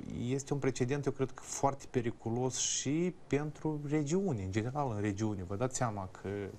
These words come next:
astfel de, uh, conflicte de genul ăstuia există și în Ucraina și respectiv ulterior, dacă la noi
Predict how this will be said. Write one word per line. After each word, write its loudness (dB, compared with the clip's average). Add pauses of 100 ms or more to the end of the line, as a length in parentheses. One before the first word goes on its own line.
astfel 2
de, 0 (720)
uh, -4 (800)
conflicte 2
de 4
genul 4
ăstuia 2
există 2
și 0
în 2
Ucraina 0
și -2
respectiv 0
ulterior, 4
dacă 2
la 6
noi 2